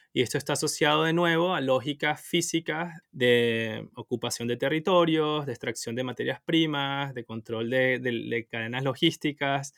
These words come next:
de control de mano de obra <laughs> barata, para seguir concentrando mayor capacidad de computación y la energía que necesitas para enfriar esos servidores, ¿no? Por eso Google tiene ventajas comparativas en relación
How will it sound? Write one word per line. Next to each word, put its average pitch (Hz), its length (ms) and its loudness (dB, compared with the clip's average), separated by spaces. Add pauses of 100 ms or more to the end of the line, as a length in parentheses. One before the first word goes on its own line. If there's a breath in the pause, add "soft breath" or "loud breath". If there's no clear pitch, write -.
(420 loud breath)
de 123 100 0
control 117 300 0
de 127 80 2
mano 127 240 2
de 131 80 6
obra 139 200 8
<laughs> - 0 -
barata, 160 680 4 (360 soft breath)
para 123 180 2
seguir 127 480 0
concentrando 147 720 0
mayor 135 200 -2
capacidad 127 420 -4
de 120 100 -2
computación 131 1040 -4
y 120 100 -4
la 117 80 -2
energía 117 260 -2
que 139 120 -6
necesitas 117 500 -6
para 127 240 -4
enfriar 117 480 0
esos 120 180 -6
servidores, 117 640 0
¿no? 131 240 -10 (420 soft breath)
Por 127 140 6
eso 127 200 0
Google 156 400 6
tiene 123 200 -2
ventajas 127 400 -4
comparativas 120 640 -6
en 139 80 -6
relación 117 640 -4